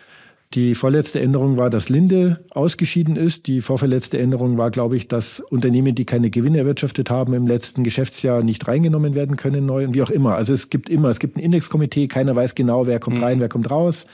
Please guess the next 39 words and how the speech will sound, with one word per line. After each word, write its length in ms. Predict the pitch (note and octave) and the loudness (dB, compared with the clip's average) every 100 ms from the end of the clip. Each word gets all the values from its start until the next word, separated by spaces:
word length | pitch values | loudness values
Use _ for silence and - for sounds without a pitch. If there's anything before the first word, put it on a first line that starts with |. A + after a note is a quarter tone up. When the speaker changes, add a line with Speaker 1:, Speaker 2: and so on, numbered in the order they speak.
| - - - | -20 -20 -10
Speaker 1:
an 100 | - | -2
den 120 | C3+ C3+ | 0 0
Stichtagen. 640 | - - D3 C#3+ D3 D3+ - - - - | -2 -2 0 0 0 -2 -6 -20 -20 -20
Es 80 | - | -8
gibt 180 | B2+ - | -6 -2
immer 200 | E3 F3 | 2 2
im 80 | C3+ | 2
Hintergrund 420 | D3+ D3+ C3+ C3 | 2 0 0 0
jemand, 300 | C3+ C3 A2 | 0 0 -2
der 80 | - | -2
in, 280 | D3+ E3 G3 | 0 0 -2
der 180 | A#2 A#2+ | -2 0
mitdenkt. 400 | C3+ F3+ E3 D#3+ | 0 0 0 0
Auch 140 | A#2 | -2
M 120 | C#3 C#3 | 0 0
S 100 | C3 | 0
C 80 | |
I 240 | B2+ B2 D3 | -2 0 0
hat 140 | C#3+ | 0
seine 200 | C3+ C3 | 0 0
Regeln 240 | B2 C3+ B2 | 0 2 2
mehrfach 320 | B2 - B2+ | 0 -2 -4
geändert, 560 | C#3 B2+ C#3 C#3+ C3+ - - - - | -2 0 2 0 -2 -10 -20 -20 -4
wie 100 | C3+ | -2
die 160 | C#3 C#3 | 0 0
Indizes 460 | C3 C#3+ - C#3 | 0 0 0 -2
zusammengestellt 640 | - B2+ A#2+ D3 B2+ C#3+ C#3+ | -2 -2 0 0 0 -2 -2
ist, 300 | C#3 - - - - | -4 -8 -16 -20 -4
werden. 300 | B2+ C3+ C3 | 0 2 2
Und 80 | A#2 | 2
das 120 | G#2+ | 0
ist 100 | - | 0
keine 200 | B2 A2+ | 0 0
Kritik. 540 | - A2 B3+ - - _ - | -2 -2 -2 -2 -18 _ -4
Die 80 | B2+ | 0
Welt 160 | A#2 | 0
ändert 300 | A#2+ D#3 E3+ | 2 2 2
sich, 240 | - D#3 - | 2 -2 -2
Assetklassen 580 | C3 D#3 C#3 C3+ C#3+ | -2 0 0 0 -2